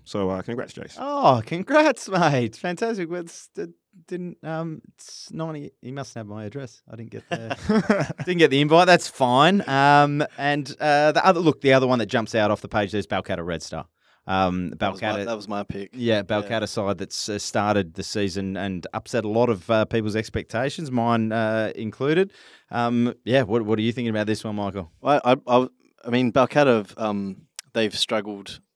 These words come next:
Speaker 4: the last couple of years, haven't they? So to see them near, the, the, I think they're fourth, aren't they? So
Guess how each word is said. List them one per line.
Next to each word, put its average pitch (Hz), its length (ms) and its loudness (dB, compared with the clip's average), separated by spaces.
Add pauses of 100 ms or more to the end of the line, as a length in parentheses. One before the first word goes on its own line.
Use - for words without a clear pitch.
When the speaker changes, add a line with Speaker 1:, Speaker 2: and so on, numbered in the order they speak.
Speaker 4:
the 110 80 -12
last 104 240 -8
couple 101 200 -16
of 98 60 -14
years, 101 220 -10
haven't 104 180 -8
they? 98 240 -10
So 101 460 -2 (1040)
to 120 80 -8
see 120 220 2
them 107 180 -2
near, 107 440 0 (180)
the, 107 180 -18 (140)
the, 117 80 -10
I - 260 -20
think 127 140 -14
they're 107 100 -16
fourth, 120 300 -2
aren't 107 180 -6
they? 95 300 -12
So 107 440 -2